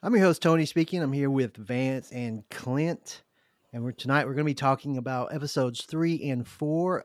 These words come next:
of the Book of Boba Fett. So let's start off with Vance.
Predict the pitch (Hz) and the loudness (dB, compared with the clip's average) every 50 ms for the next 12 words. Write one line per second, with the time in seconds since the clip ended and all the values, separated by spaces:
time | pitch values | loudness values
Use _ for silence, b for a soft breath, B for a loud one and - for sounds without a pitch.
0 | - - 127 123 123 120 120 117 110 110 101 - - _ _ _ _ _ _ - | -6 -6 -6 -4 -4 -4 -4 -6 -6 -8 -10 -14 -20 _ _ _ _ _ _ -12
1 | 120 110 - - - - - - 131 120 147 147 143 135 - - 107 87 - - | -12 -6 0 0 0 2 2 -2 -2 2 2 2 2 0 -8 -8 -10 -12 -12 -16
2 | _ _ _ _ _ _ _ _ _ _ _ _ - - 175 202 190 - - 214 | _ _ _ _ _ _ _ _ _ _ _ _ -8 -4 -4 -4 -4 -2 2 4
3 | 185 175 170 165 156 143 - - 117 - _ _ - 110 113 139 160 175 165 143 | 4 6 6 6 4 2 0 -8 -12 -12 _ _ -10 -4 0 2 2 2 2 0
4 | - - - - - - - - | -2 -6 -12 -14 -12 -12 -14 -16